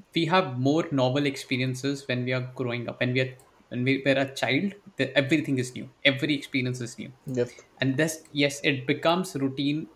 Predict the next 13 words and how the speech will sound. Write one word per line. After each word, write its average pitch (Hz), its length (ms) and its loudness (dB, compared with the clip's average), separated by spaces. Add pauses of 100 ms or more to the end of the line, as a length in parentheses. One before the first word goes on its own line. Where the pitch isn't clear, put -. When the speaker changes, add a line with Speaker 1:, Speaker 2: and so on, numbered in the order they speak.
(160)
Speaker 1:
after 131 540 0
a 135 60 -2
certain 127 340 0
age. 113 240 -4
Everything 151 420 2
we 139 80 2
have 139 120 -2
seen, 139 280 0
so 135 300 -2 (140)
doesn't 127 360 0 (120)
hold 123 160 -2
that 120 160 -2
much - 320 -4